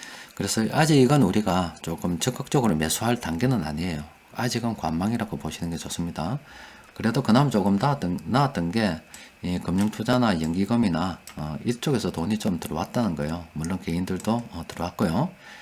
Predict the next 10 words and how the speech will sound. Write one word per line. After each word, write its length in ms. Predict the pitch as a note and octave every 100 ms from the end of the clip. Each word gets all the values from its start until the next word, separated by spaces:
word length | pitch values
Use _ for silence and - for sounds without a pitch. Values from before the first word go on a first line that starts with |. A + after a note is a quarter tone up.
| - -
그리고 200 | A#2+ A#2
일단 220 | A#2 B2
내일 140 | C3 A#2
공매도가 560 | - G2+ B2 C3+ C3 G2+
일단 200 | - F2+
금지되면은 560 | E2+ G2+ A2+ A2 G2
어떻게 300 | E2 F2+ -
되는지 340 | G#2 F#2 G2+ F2
시장 280 | - - A2+
상황도 560 | A2+ G#2+ G#2 A2 A2+